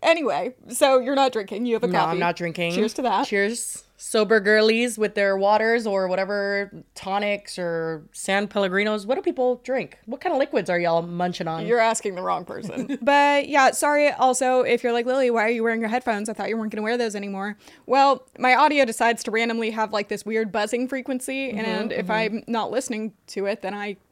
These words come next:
Speaker 1: can't hear that that's a thing until afterwards. So guess how I got rid of it, um, to make it work again?
Speaker 2: Uh, did you hit it?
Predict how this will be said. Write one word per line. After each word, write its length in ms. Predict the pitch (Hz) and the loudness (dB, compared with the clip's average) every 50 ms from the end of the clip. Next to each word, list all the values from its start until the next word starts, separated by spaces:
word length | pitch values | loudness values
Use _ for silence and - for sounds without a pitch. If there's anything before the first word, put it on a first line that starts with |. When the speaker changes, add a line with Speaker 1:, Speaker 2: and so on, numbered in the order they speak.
| _ - | _ -14
Speaker 1:
can't 260 | - 202 208 214 - | -12 -10 -10 -10 -10
hear 200 | 214 254 233 214 | -6 -4 -2 -2
that 160 | 208 214 208 | -2 -4 -6
that's 220 | - 185 190 - - | -6 -6 -6 -6 -8
a 40 | 196 | -8
thing 280 | - 190 180 135 156 | -6 -6 -6 -6 -8
until 400 | 175 - - 196 175 170 170 - - - _ | -10 -12 -10 -8 -8 -6 -8 -8 -10 -14 _
afterwards. 540 | - 175 - - - 92 - - - - - _ _ | -8 -8 -8 -8 -10 -12 -12 -12 -14 -14 -16 _ _
So 320 | - - 170 175 180 180 - _ - | -6 -4 -2 -2 -2 -4 -8 _ -2
guess 200 | 202 277 302 - | 4 4 4 6
how 140 | - 349 302 311 | 6 6 6 6
I 60 | 302 | 6
got 160 | 285 294 277 | 6 4 4
rid 100 | 285 311 | 4 2
of 80 | 302 240 | 2 4
it, 220 | 240 196 196 - - | 4 4 4 2 2
um, 500 | 226 233 202 196 190 202 185 202 202 - - - | 2 4 4 2 2 0 -4 -8 -10 -12 -10 -4
to 100 | - 285 | 0 2
make 160 | 254 247 247 | 2 2 2
it 160 | 247 254 - | -2 -4 -6
work 280 | 226 226 269 302 320 311 | -2 0 0 0 0 -2
again? 260 | 240 170 170 - 196 _ _ _ | -6 -4 -6 -6 -8 _ _ _
Speaker 2:
Uh, 920 | - 190 196 202 202 202 208 208 208 208 208 208 208 208 208 208 208 208 202 | -12 -12 -10 -8 -8 -8 -6 -6 -6 -4 -4 -4 -4 -2 -2 -2 -2 -2 -4
did 200 | - 208 202 180 | -4 -6 -6 -6
you 100 | 196 180 | -6 -4
hit 200 | - 202 202 226 | -4 -2 0 0
it? 320 | 262 277 - - - - | 0 0 -2 -4 -10 -14